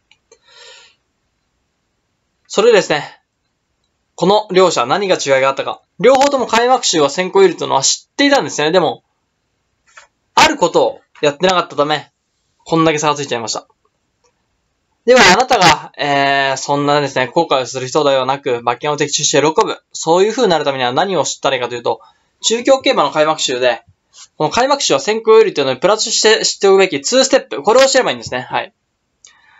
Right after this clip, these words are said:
じゃあ、どのようなツーステップかというと、えー、まずステップの一個目ですね。その馬が、阪神、東京、中山のいずれかで好走歴がある。これを見てください。好走歴というのは三着以内ですね。はい。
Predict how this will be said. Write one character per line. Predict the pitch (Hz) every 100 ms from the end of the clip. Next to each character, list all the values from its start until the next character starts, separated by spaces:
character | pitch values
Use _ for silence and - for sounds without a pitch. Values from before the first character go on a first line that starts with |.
| _
じ | 170
ゃ |
あ、 |
ど | 165 320
の |
よ | 330
う |
な | 196
ツ | 156 180
ー |
ス | 170
テ |
ッ | 196
プ |
か | 156
と | 135
い |
う | 135
と、 | 127 120 - - _
え | 143 143 143
ー、 | 151
ま | 156
ず |
ス | -
テ |
ッ | 220
プ | 170
の | 139
一 |
個 | 160
目 | 165
で | 135
す | -
ね。 | 123 - _ _ _ _
そ | - 175
の | 208 254
馬 | 277
が、 | 208 143 117 - _ _ _ _ -
阪 | - 269 285
神、 | 185 - 110 - _ _ _ _ _ _ _ _ _ -
東 | 170 170 160
京、 | 165 151 147
中 | 151 151 175
山 | 180
の | 170
い | 147
ず |
れ | 202
か | 202
で | 175
好 | 165 170
走 | 170 180
歴 | 160 139
が | 135
あ |
る。 | 123
こ | 151
れ | 170
を | 175
見 |
て | 160
く | 127
だ | 120
さ | 117
い。 | 120
好 | 175
走 | 185 208
歴 | 175
と |
い | 151
う |
の | 120
は |
三 | - 165
着 | 175 175
以 |
内 | 123
で |
す | 113
ね。 | 117 -
は | 120
い。 | 113